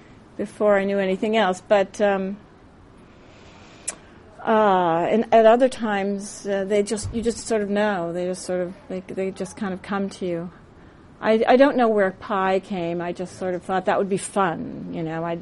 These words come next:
I like saying pie. Often you make your choi-, <laughs> yes,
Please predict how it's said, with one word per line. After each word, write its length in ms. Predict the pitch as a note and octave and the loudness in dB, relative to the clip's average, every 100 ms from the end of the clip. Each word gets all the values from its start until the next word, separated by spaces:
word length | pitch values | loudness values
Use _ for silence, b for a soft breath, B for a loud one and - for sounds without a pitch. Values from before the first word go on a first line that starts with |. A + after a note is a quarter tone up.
| - | -6
I 80 | E3+ | -6
like 240 | E3+ F3+ | -4 -4
saying 300 | - G3+ F#3+ | -4 -4 -4
pie. 500 | F#3 A3 F#3+ D#3+ D#3+ - B B - | -4 -2 -2 -2 -6 -10 B B 2
Often 420 | C#4 F4 E4+ C4 | 4 4 4 4
you 100 | A#3+ | 4
make 280 | A#3 A#3 A#3+ | 4 2 2
your 140 | A3+ | -2
choi-, 360 | G#3+ - A3+ - - | -2 0 0 -2 -16
<laughs> 180 | - - | -20 -8
yes, 240 | F#3 E3+ | -6 -6